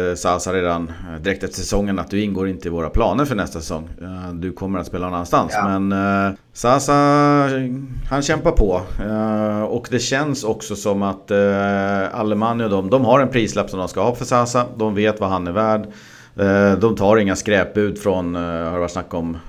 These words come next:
Speaker 1: Torino nu ganska mycket på slutet. De har väl velat pröjsa
Speaker 2: Ja.
Speaker 1: halva priset för han, men, men jag tror att de kommer lyckas hitta en köpare till han,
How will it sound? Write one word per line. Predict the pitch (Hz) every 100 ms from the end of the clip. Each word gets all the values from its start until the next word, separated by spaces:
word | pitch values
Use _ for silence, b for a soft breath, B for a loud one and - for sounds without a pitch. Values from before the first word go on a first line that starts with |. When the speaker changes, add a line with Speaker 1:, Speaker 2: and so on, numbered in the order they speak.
| b b
Speaker 1:
Torino | 101 98 98 95 95
nu | 90 90
ganska | 90 85 92 85 85 -
mycket | 101 101 98
på | 107
slutet. | 104 95 98 95 -
De | 87
har | 95
väl | 92
velat | 92 95 92
pröjsa | 104 95 -
Speaker 2:
Ja. | 90 87
Speaker 1:
halva | 104 95 92 98
priset | 110 110 107 92
för | 85
han, | 90
men, | 92 95 92
men | 95 92 90 87
jag | 127 147
tror | 104
att | 92 -
de | 90
kommer | 98 92
lyckas | 90 101 92
hitta | 90 -
en | 123
köpare | 120 92 - 85 85
till | 95 82
han, | 82